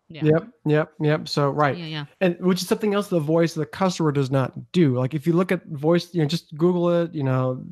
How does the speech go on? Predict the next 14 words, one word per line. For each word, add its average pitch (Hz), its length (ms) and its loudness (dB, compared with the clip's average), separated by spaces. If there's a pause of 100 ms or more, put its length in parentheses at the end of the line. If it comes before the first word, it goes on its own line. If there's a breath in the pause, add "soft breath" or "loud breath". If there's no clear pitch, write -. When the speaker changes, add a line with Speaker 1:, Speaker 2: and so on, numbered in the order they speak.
Speaker 2:
what, 160 340 -2
how 139 160 0
they 151 160 0
do 185 220 2
it. 143 80 0
They, 156 120 -2
they 151 140 -2
come 180 220 0
out 160 60 0
like, 143 120 -2
"Well, 143 120 -4
here 190 380 2
is 131 220 -2
the 139 460 0